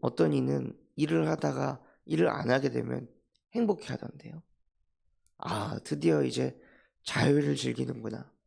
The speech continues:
어떤 이는 누리던데요. 일을 하다가 일을 못해서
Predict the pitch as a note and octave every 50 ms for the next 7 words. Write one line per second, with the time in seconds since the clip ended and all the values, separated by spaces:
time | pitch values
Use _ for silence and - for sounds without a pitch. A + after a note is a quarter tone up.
0 | _ _ _ _ _ _ _ _ _ - - D3 D#3+ - - G3 F3+ E3 D3+ D3
1 | C#3+ C3+ - - - - D3+ - - C#3 C#3 D#3+ D#3 - - A#2+ - - - F3+
2 | F3 E3+ _ _ _ _ _ _ _ _ _ _ _ _ _ _ _ _ _ _
3 | _ _ _ _ _ _ _ _ _ _ _ _ _ _ _ _ _ _ _ _
4 | _ _ _ _ _ _ _ _ _ _ - - C3 B2+ C#3 C3 A#2+ B2 - B2+
5 | D3 C#3+ C3 - C3+ C3+ C3+ C3 - - - _ _ _ _ _ - - A2 G#2+
6 | A#2 A#2+ A2 A2+ A2+ - - B2+ G#2+ - - - - -